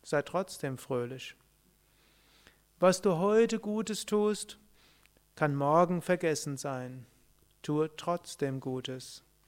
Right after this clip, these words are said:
Die Menschen, die Hilfe brauchen, mögen dich angreifen, wenn du ihnen hilfst. Hilf den Menschen trotzdem. Gib der Welt so viel du kannst,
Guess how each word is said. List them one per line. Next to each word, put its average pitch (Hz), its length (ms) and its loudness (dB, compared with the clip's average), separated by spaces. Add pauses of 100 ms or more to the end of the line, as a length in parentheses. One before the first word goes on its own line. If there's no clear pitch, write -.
(1080)
Die 185 80 2
Menschen, 208 540 2
die 214 160 6
Hilfe 220 400 6
brauchen, 185 500 6
mögen 185 340 6
dich 180 200 -2
angreifen, 180 760 2
wenn 214 220 2
du 202 100 0
ihnen 151 240 0
hilfst. 131 580 -2 (1000)
Hilf 131 340 0
den 143 160 2
Menschen 151 400 -2
trotzdem. 131 600 -6 (1500)
Gib 196 240 2
der 175 160 6
Welt 202 380 8
so 170 160 2
viel 214 480 4
du 185 100 6
kannst, 156 640 -2